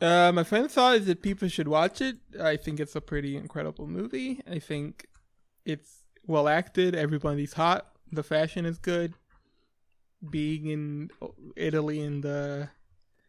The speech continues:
being in Italy sounds like a blast. As a person who may or may not, uh, be traveling to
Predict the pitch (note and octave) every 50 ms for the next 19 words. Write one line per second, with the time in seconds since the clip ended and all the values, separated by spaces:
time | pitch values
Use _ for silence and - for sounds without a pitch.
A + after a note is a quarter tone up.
0 | _ _ _ _ _ _ - - _ _ _ _ _ _ - E3 E3 D#3+ E3 E3+
1 | E3+ E3+ E3 E3 E3 E3+ E3 E3 F3 - - E3 D#3 D#3 D#3 D3+ D#3+ D#3 D3+ -
2 | E3 D3 C#3 D#3 D3+ D#3+ F3 F#3+ G3+ G3 - - - - - - - F#3 D#3+ D3
3 | D3 C#3 - D3+ D3+ D3+ - D3+ D3 D#3+ D#3 D3 D3 D3 C#3+ D3 - - D#3+ D#3
4 | D3+ D3+ D#3 D#3+ E3+ F3 F3 E3+ E3+ E3 D#3+ D#3 D3+ D3+ D3 D3 D3+ E3+ - -
5 | - - - - _ - - _ _ _ _ _ _ _ _ _ _ _ _ _
6 | _ _ _ _ _ - D3 C#3+ C#3+ C#3 C#3 C#3 C#3 C#3 C#3 C#3 C#3 C3+ - -
7 | - - - _ _ - - _ _ _ _ _ _ _ _ D#3 D3+ D#3 D3 -
8 | - - - E3 D#3+ E3 E3+ F3 F#3 F3+ F3+ F3+ F3 F3 F3 E3+ - - - F3+
9 | E3 D#3+ D#3+ D#3 D#3 D3+ D3 D3 D3 D#3